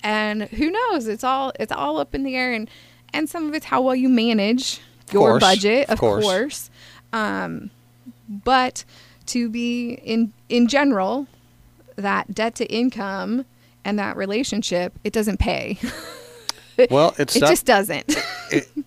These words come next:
Speaker 2: it, it's, it's a reality, and it's worth talking about. So be kind to your, uh,
Speaker 1: <laughs>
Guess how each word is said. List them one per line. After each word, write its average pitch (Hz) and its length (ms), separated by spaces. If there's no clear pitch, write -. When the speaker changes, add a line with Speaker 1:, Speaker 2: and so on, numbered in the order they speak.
Speaker 2:
it, 147 180
it's, 151 300
it's 143 260
a 127 80
reality, 127 800
and 123 120
it's 117 160
worth 135 280
talking 131 420
about. 98 340
So 120 160
be 135 160
kind 147 460
to 131 140
your, 113 380
uh, 107 240
Speaker 1:
<laughs> - 0